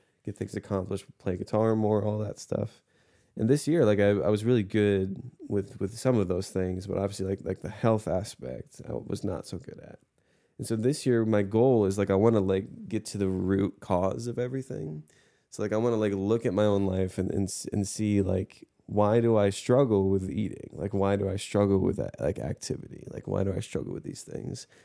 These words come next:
As opposed to just saying, like, trying to make myself, you know, run every day or make myself eat better, w-, like,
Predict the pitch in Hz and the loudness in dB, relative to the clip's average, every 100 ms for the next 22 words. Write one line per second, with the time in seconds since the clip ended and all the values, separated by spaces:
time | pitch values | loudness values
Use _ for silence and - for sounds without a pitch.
0 | _ - 113 113 123 110 107 - 113 110 | _ -6 -2 2 2 2 -2 0 0 2
1 | 101 95 113 101 95 101 117 85 101 104 | 2 0 0 0 2 2 2 2 -2 0
2 | 98 92 92 - - _ _ _ _ - | 0 0 -4 -12 -20 _ _ _ _ -4
3 | 90 85 80 - - _ _ _ 101 101 | 0 0 -2 -6 -12 _ _ _ 2 4
4 | 98 87 87 80 90 90 80 78 67 58 | 6 4 2 0 0 0 2 0 -2 -2
5 | 78 98 101 101 90 98 - 80 - 90 | -2 2 2 2 -2 -6 -4 -4 -4 -6
6 | - 64 67 85 - - - 85 78 - | -4 -4 -4 -4 -4 -8 -8 -6 -6 -8